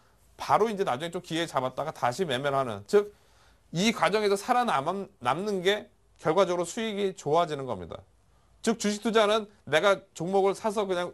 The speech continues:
이익 낳고 파는 게 아니라 생존 경쟁이에요. 이거를 꼭 기억을 하셔야 됩니다. 그렇지 않고 단지 시세에만 집중을 하다 보면 이런 자리에서 이렇게 빠질 때 포기하다가 이제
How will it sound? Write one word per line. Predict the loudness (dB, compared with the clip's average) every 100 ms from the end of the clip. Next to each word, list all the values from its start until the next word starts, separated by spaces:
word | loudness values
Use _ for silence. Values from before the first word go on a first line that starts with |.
| -10
이익 | -8 -4 -2
낳고 | -2 -2
파는 | 0 0 2
게 |
아니라 | 0 0 -2 -4 -10 _
생존 | -4 -2 2 2 2 -2
경쟁이에요. | -4 0 0 0 -2 -8 -12 _ _ _ _ _ _ _ -2
이거를 | 4 4 4 0
꼭 | -2 -2
기억을 | 0 0 4
하셔야 | 2 0 -2
됩니다. | -4 -6 -12 -18 _ _ _ _ _ _ _ _
그렇지 | -2 0 4
않고 | 2 4 2 2 -4 _ _ -2
단지 | -2 0 -2
시세에만 | -2 4 4 4 -2
집중을 | -4 -8 -2 2
하다 | 2 0
보면 | -2 -2 -4 -6 _ _ _ _ _ _ _ -2
이런 | 4 4 4
자리에서 | 2 2 0 -2 -2 -10 _ _ _ _ _ _ _ _ _ _ _ _ _ _ _ _ _ _ _ _ -6
이렇게 | -2 2
빠질 | 4 4 2 -4
때 | -4
포기하다가 | -2 -2 2 2 0 -2
이제 | -6 -8